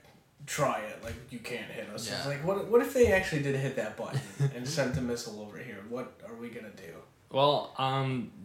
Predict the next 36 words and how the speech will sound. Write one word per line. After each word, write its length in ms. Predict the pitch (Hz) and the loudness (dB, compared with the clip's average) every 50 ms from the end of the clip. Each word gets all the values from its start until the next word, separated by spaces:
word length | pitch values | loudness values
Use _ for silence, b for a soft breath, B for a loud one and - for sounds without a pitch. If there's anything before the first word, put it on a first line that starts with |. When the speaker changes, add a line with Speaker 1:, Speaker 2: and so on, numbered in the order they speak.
| 127 | -2
Speaker 2:
they're, 400 | 120 131 139 170 180 175 165 143 - | 4 6 6 8 8 8 6 8 8
I 120 | 135 139 143 | 8 8 6
doubt 520 | 139 131 120 - - 120 120 123 127 127 | 4 0 0 6 8 8 10 8 8 4
they 140 | - 135 131 | 2 2 6
were 80 | 123 123 | 6 6
ever 160 | 120 120 120 | 6 6 4
going 320 | 113 113 110 110 113 113 | 2 2 0 0 -2 -2
to. 260 | - - 135 131 131 135 131 - | -2 0 0 0 0 -2 -4 -2
Speaker 1:
Right, 300 | - 240 226 143 135 - | 2 4 4 4 2 2
but, 120 | - 123 | -2 2
like, 220 | 123 147 147 143 135 143 | 4 4 4 4 2 0
what 180 | 160 180 185 | 2 2 4
if, 280 | 202 208 202 - - - | 2 2 0 -2 -2 0
like, 280 | 156 147 143 139 139 | 0 0 0 -2 -4
why, 440 | 131 135 139 156 175 185 190 175 160 143 - | -6 -4 -4 -2 -2 -2 -2 -2 -4 -6 -6
why 260 | 127 143 156 175 185 165 143 127 | -2 0 0 2 2 0 0 2
laugh 560 | 127 135 165 170 156 143 147 - - - - - _ _ _ - | 4 4 6 4 4 0 -2 -8 -14 -18 -20 -20 _ _ _ -10
in 180 | - 131 123 117 | -8 -6 -4 -4
the 80 | 117 | -6
face 360 | 117 - 131 123 120 113 107 104 | -2 2 2 4 4 2 0 -2
Speaker 2:
Mm-hmm. 100 | 101 101 | -4 -4
Speaker 1:
of 60 | 98 | -2
somebody 400 | - 135 127 127 123 120 123 120 | 0 0 0 2 0 0 0 -2
who 160 | 120 123 117 | -4 -4 -6
is, 220 | 113 107 - - | -6 -6 -6 -2
like, 180 | 123 113 101 - | -2 -2 -4 -4
threatening 720 | - - - - 143 139 113 107 117 120 113 107 107 110 - - | -10 -10 -4 2 2 2 2 2 0 -4 -6 -6 -8 -12 -12 -10
and 140 | 113 120 120 | -10 -10 -8
challenging 760 | - - 139 131 131 139 131 120 110 110 107 107 107 104 104 - _ _ _ _ _ _ _ - | -4 -2 0 0 0 0 0 -2 -4 -6 -8 -8 -10 -10 -12 -16 _ _ _ _ _ _ _ -14
us? 280 | 98 95 92 - - | -12 -10 -10 -10 -10
Like, 140 | - 104 101 - | -10 -10 -8 -6
that's 240 | 123 123 120 - | -6 -6 -6 -6
just, 220 | - 127 120 - - | -8 -8 -8 -6 -6
like, 180 | 117 113 - - | -6 -6 -4 -2
not 240 | 143 151 - - - | 0 0 0 0 2
that, 160 | 135 127 | 0 0